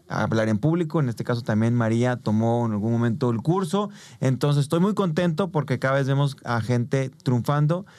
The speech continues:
y sobre todo también a la audiencia como ustedes que nos escuchan de diferentes países,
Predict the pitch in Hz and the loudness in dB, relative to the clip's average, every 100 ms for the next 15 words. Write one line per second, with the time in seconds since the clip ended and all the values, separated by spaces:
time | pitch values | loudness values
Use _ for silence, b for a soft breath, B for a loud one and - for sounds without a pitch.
0 | B B 120 120 120 110 127 131 120 123 | B B -2 0 0 0 -2 0 0 0
1 | 131 131 120 113 127 147 123 113 104 127 | 0 0 2 2 2 2 2 0 0 0
2 | 127 123 107 101 95 131 135 156 156 151 | 0 0 0 0 -2 -2 -2 0 0 -2
3 | - 107 107 101 117 120 123 151 151 110 | 0 0 0 0 0 0 2 0 0 -2
4 | 113 127 156 | -2 -2 -2